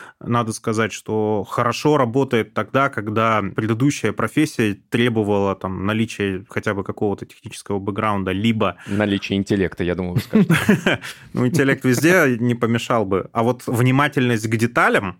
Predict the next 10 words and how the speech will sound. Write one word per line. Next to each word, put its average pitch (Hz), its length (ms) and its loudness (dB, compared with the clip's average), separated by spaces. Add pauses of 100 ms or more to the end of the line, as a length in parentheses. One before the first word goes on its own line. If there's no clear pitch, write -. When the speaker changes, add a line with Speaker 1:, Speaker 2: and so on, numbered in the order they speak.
(300)
Speaker 1:
внимательность 110 640 -2
к 104 60 -10
деталям, 147 440 2
способность 110 560 -4
анализировать, 107 840 2
думать 104 340 -2
наперёд, 104 560 0
дотошность 117 840 -2
некоторая, 101 520 -4
скепсис, - 680 -4